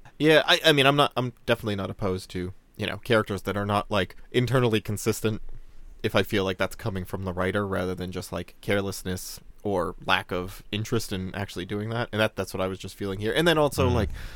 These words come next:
Speaker 1: talk about how Magneto's money comes from, like, being tied to George W. Bush,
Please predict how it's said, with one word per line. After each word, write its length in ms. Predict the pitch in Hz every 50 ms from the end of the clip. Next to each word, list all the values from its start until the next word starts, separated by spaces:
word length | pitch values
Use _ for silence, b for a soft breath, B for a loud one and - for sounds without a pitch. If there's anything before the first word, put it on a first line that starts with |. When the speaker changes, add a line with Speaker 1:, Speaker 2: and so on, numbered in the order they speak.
| B B B B
Speaker 1:
talk 160 | - 180 147 -
about 260 | 117 123 120 107 104
how 200 | 123 120 110 - - - - -
Magneto's 560 | - 113 110 107 110 113 113 113 113 110 107
money 440 | 113 104 101 101 104 107 107 107 104
comes 360 | - - 113 107 104 104 -
from, 440 | - - 104 98 98 92 92 92 92 - - - -
like, 340 | 104 92 92 - - - - - - -
being 180 | 117 117 110 101
tied 240 | - 110 107 104 104
to 60 | 98
George 320 | 92 104 101 98 95 - -
W. 300 | 107 101 98 101 101 92
Bush, 440 | - - 101 104 104 - - -